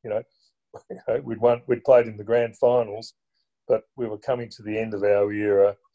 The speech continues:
and there was nothing really attractive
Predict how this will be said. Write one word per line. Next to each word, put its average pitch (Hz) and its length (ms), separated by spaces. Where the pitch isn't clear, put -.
and 117 160
there 113 100
was 110 160
nothing 117 640
really 120 440
attractive 101 760